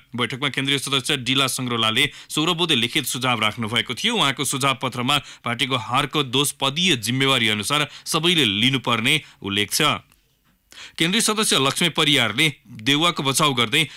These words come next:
चुनावी हारमा अल्झिनुभन्दा पार्टीको भावी रणनीति तय गर्नुपर्ने धारणा राख्नुभयो। तेस्रो दिन बैठकमा रमेश लेखक, गोगि-, गोविन्द भट्टराई, डिला सङ्ग्रोला र लक्ष्मी परियारले धारणा राख्नु भएको छ।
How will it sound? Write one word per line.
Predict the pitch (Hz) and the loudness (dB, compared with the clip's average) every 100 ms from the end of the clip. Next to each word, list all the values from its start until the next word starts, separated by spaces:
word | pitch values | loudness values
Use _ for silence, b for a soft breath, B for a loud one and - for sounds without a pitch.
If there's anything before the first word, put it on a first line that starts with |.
| - | -4
चुनावी | 156 165 175 | 0 2 2
हारमा | 175 117 127 156 | -2 0 0 0
अल्झिनुभन्दा | 156 120 139 143 180 131 120 147 B - | 0 0 0 0 0 0 0 0 B -2
पार्टीको | 139 143 156 160 | 0 0 -2 -4
भावी | 113 117 135 | -2 0 2
रणनीति | 110 120 143 151 180 | 0 0 -2 -2 -2
तय | 156 147 | 0 2
गर्नुपर्ने | 131 127 117 120 117 | 2 0 0 -2 -2
धारणा | 113 113 110 | -2 -2 0
राख्नुभयो। | 107 107 127 135 135 | 0 0 -2 2 2
तेस्रो | - 117 - 127 | 2 -4 -2 -2
दिन | 120 | -2
बैठकमा | 117 117 120 143 143 B - | -2 -2 -2 -2 -2 B -6
रमेश | 117 117 - | 0 0 0
लेखक, | 107 143 180 | -4 -2 -2
गोगि-, | 139 131 139 - 113 | -2 -2 -2 -4 -4
गोविन्द | 139 156 139 | 0 0 0
भट्टराई, | 120 104 127 143 B B | -2 -2 0 0 B B
डिला | 123 131 | -2 0
सङ्ग्रोला | 123 123 117 123 | 0 -2 -2 0
र | 160 | 2
लक्ष्मी | 120 120 - | 2 0 -2
परियारले | 120 123 117 107 117 143 | -2 -2 0 0 0 -2
धारणा | - - 107 104 101 | -4 -4 -2 0 0
राख्नु | 98 92 113 | -2 -2 -4
भएको | 104 120 139 | -4 -4 -2
छ। | 127 | 0